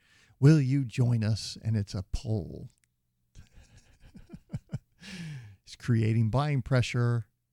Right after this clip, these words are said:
as MicroStrategies is ready to step in and dump on all these suckers.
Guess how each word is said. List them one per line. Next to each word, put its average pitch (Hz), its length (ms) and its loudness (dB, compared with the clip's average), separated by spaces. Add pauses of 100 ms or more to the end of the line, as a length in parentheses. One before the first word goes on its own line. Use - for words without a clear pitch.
as 107 380 -2
MicroStrategies 117 1300 -2
is 107 160 -2
ready 107 240 -2
to 104 100 -6
step - 400 -6
in 101 280 -2
and 104 180 -6
dump 98 300 -8
on 110 120 -12
all 113 160 -12
these 113 160 -14
suckers. - 600 -18